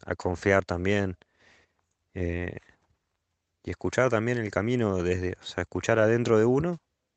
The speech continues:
y ver esos, esos mensajes reflejados en afuera,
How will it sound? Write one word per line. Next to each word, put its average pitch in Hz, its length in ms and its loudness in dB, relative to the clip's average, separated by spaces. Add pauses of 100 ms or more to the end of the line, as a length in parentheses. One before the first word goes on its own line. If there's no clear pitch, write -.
(320)
y 90 200 -4
ver 107 200 4
esos, - 540 -2
esos 92 280 -6
mensajes 101 400 -2
reflejados 101 560 0
en 90 140 -2
afuera, 123 420 0